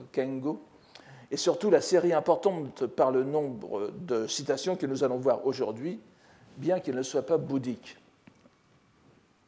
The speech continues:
à première vue, mais nous n'aurons pas trop à forcer dans le sens du bouddhisme, je, vous verrez pourquoi. Il s'agit encore une fois d'un thème à appendice.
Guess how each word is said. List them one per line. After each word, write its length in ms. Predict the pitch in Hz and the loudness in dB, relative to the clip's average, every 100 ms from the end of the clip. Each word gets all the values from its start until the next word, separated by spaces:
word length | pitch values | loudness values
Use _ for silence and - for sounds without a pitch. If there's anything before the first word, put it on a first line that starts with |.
| _ _ _ _ - | _ _ _ _ -12
à 100 | - | -4
première 360 | - 135 127 | -2 2 2
vue, 140 | 123 117 | 0 -4
mais 200 | 101 95 | -6 -8
nous 200 | 107 117 | -8 -8
n'aurons 220 | 113 117 | -8 -6
pas 160 | - 131 | -4 -4
trop 240 | - 143 117 | -4 -6 -4
à 80 | |
forcer 360 | - 131 - 143 | -6 -8 -6 -6
dans 120 | 123 | -4
le 80 | 110 | -4
sens 260 | - 131 - | -4 -6 -8
du 80 | |
bouddhisme, 440 | 107 104 117 - 104 | -12 -12 -12 -14 -16
je, 120 | 143 | -14
vous 480 | 78 127 101 131 107 | -14 -14 -14 -12 -10
verrez 260 | 107 104 110 | -10 -10 -10
pourquoi. 400 | - - - - - - - _ - - - - _ - - - _ - - _ _ _ | -14 -16 -16 -16 -20 -20 -20 _ -20 -20 -20 -20 _ -20 -20 -20 _ -20 -20 _ _ _
Il 80 | 151 | -12
s'agit 360 | - - 165 180 | -4 -2 0 0
encore 280 | 175 190 190 | 0 0 0
une 80 | |
fois 200 | 190 214 | 0 0
d'un 180 | 180 143 | 2 0
thème 320 | - 185 170 | 2 2 2
à 120 | 131 113 | 4 2
appendice. 920 | 139 135 156 151 135 123 - - | 0 -4 -2 -2 -2 -6 -10 -14